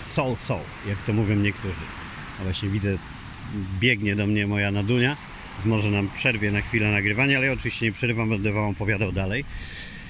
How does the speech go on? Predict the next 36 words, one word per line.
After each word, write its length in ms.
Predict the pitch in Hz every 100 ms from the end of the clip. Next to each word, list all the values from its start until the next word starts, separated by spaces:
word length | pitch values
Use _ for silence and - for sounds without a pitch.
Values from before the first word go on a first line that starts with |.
| - -
E, 280 | - 113 120
no 120 | 123
i 60 | 143
rano 200 | 170 170
okazało 320 | 160 151 160
się, 140 | 135 143
że 80 |
na 140 | 147 147
jogę 280 | 165 160 151
trochę 280 | 151 147
dla 160 | 139 139
mnie 140 | 135
za 120 | 127 131
chłodno, 460 | 143 139 147 156
zwłaszcza 280 | 139 139 147
że 60 | 127
ta 120 | 139
moja 220 | 139 135
joga 280 | 131 135 135
to 80 | 131
jest 160 | 120
taka 440 | 131 123 131 123 117 - - - - - - -
leżąca, 520 | 127 123 139 131 139
medytująca 880 | 131 117 110 139 160 156 123 117 113 113 - - - - - - - - -
i 40 |
nie 160 | 123 135
mam 200 | 139 123
jak 180 | 123 120
się, 420 | 131 120 113 113 - - 117 117 113 117 113
e, 60 | 127
rozgrzewać. 680 | 120 110 120 107 123 156 - - - - - - - -
I 100 | 165
po 140 | 165 156
chwili 400 | - 160 190 170
pojawił 460 | 139 139 160 170
się 400 | 156 147 135 131